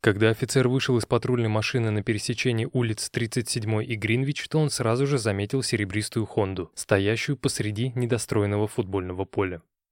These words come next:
Предполагая, что преступники все еще могут быть здесь, офицер достает пистолет и медленно подходит к брошенной машине. Линч прекрасно понимал, что находится в невыгодном положении.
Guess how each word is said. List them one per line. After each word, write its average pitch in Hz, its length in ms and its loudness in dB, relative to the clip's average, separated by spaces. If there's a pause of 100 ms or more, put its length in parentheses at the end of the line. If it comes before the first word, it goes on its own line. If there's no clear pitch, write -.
(220)
Предполагая, 131 520 2
что 123 180 -2
преступники 113 600 -2
все - 180 0
еще 110 220 0
могут 107 260 0
быть 101 160 0
здесь, 104 360 -2
офицер 135 420 0
достает 110 440 0
пистолет 107 560 0
и 147 120 4
медленно 123 480 2
подходит 113 600 0
к 104 80 -8
брошенной 101 480 0
машине. 98 500 -4 (680)
Линч 110 340 2
прекрасно 123 560 2
понимал, 101 420 2
что - 200 -2
находится 139 560 4
в 123 100 0
невыгодном 110 500 4
положении. 101 640 2